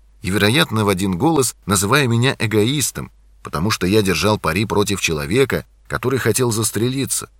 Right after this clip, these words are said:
как будто он без меня не мог найти удобного случая. Я возвращался домой пустыми переулками станицы.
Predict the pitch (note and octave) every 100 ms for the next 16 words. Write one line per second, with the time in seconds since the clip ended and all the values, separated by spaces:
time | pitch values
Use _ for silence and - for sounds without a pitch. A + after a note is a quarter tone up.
0 | _ _ _ - - A#2+ A2 A2 G#2+ G2
1 | G#2+ B2 A#2+ E2+ E2 G#2 F2+ E2+ - G#2+
2 | - D#2+ F2+ E2+ F#2 F2+ F#2+ D#2 - G1+
3 | - _ _ _ _ _ - A2 D#3 B2+
4 | B2 D3 D#3 B2 A2 A#2+ D3 A2+ G#2 -
5 | C3+ B2 G#2+ G2 B2 A#2 A2 G#2+ - G#2+
6 | G#2 D2+ - -